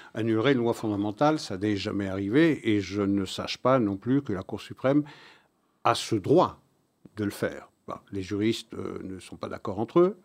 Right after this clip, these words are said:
naturellement. Certains disent qu'ils n'ont, que cette Cour suprême n'a pas le droit. Certains disent que oui, elle en a,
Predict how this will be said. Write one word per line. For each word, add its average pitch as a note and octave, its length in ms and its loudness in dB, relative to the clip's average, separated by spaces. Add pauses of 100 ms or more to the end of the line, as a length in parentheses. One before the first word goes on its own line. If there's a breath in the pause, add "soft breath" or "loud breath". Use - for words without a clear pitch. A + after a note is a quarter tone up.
(240)
naturellement. G2 560 -4
Certains G2 320 -10
disent F#2 360 -6
qu'ils - 240 -12
n'ont, E2+ 180 -12 (260)
que - 80 -14
cette - 280 -16
Cour - 140 -12
suprême F#2+ 380 -10
n'a D#2+ 100 -14
pas B2 220 0
le D#3 100 0
droit. C#3+ 320 0 (380 loud breath)
Certains - 320 -8
disent G2 240 -4
que - 120 -14
oui, A2 480 0
elle F#2 200 -8
en F#2+ 160 -4
a, G#2+ 280 -2